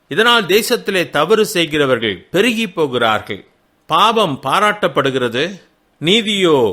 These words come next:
பரியாசம் செய்யப்படுகிறதை இந்த உலகத்திலே நாம் பார்க்கிறோம்.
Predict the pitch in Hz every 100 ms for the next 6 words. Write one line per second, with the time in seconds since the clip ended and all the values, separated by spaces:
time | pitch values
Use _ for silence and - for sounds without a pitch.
0 | 80 - _ _ _ - 170 226 220 214
1 | 190 - 156 160 156 135 127 123 120 117
2 | 95 _ _ _ _ 117 131 160 156 151
3 | 135 120 110 104 113 104 - 110 104